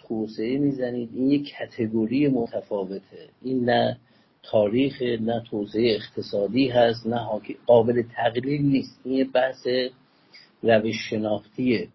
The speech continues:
من نه به حرفم اینه که تاریخ فانه، نه، اصلاً نه، نه، حرفم انکار آگاهی و اینا نیست. من عرضم اینه، من می‌گم اگر شما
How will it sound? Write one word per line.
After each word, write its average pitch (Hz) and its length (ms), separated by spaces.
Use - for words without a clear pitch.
من 120 380
نه 120 280
به 98 180
حرفم 117 400
اینه 120 180
که 113 120
تاریخ 120 520
فانه، 113 440
نه، 107 380
اصلاً 135 240
نه، 135 320
نه، 113 380
حرفم 131 560
انکار 113 600
آگاهی 113 760
و 110 100
اینا 131 200
نیست. 151 440
من 139 80
عرضم 180 400
اینه، 175 340
من 131 100
می‌گم 185 300
اگر 135 300
شما 131 680